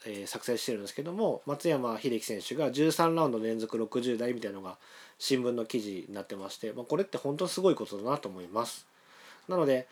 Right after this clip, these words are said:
プロでも本当になかなか安定してるってことは難しいので、え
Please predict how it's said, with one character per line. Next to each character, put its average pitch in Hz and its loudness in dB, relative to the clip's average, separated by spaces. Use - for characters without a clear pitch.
プ 262 6
ロ 214 10
で 156 8
も 131 4
本 175 -2
当 180 0
に 170 0
な 151 -4
か 160 2
な 170 0
か 165 2
安 175 0
定 180 2
し - -2
て 175 4
る 180 4
っ - 2
て 160 0
こ 123 -2
と 101 -6
は 95 -10
難 127 -4
し 143 0
い - -8
の 87 -10
で、 110 -4
え 117 -2